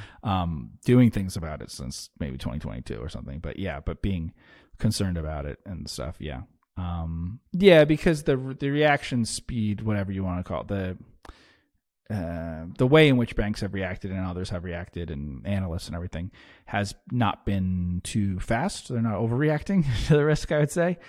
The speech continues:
Speaker 2: So I think people have been pretty relaxed about it. Um, so, whereas, like, with the loan losses and stuff, which I hear more p-, talk about that sometimes, um, you know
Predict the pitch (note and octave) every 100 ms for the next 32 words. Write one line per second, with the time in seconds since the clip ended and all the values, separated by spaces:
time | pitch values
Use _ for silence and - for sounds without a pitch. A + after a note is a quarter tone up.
0 | - - - - C3 A2+ A2+ A2 C3 A#2+
1 | A2+ A#2 - G#2 F#2 F2+ F#2 - A#2 G#2+
2 | A2 A2 _ _ A2 G#2 F#2 F2+ G2 -
3 | _ _ - C#3 G#2+ G#2 - - - -
4 | _ D3 C#3+ B2+ C3+ A#2 A#2+ A2+ A2+ A#2
5 | A2+ G#2+ - A2+ G#2 - G#2 G2+ G2 G#2+
6 | G#2+ G#2 F#2+ G2 G2 G2 F#2 - - -
7 | G2+ G2+ F#2+ E2+ G2 G2+ - E2 - E2
8 | F2 - _ - _ - G2 F2+ F2 F2
9 | E2 _ _ F3+ C3+ G#2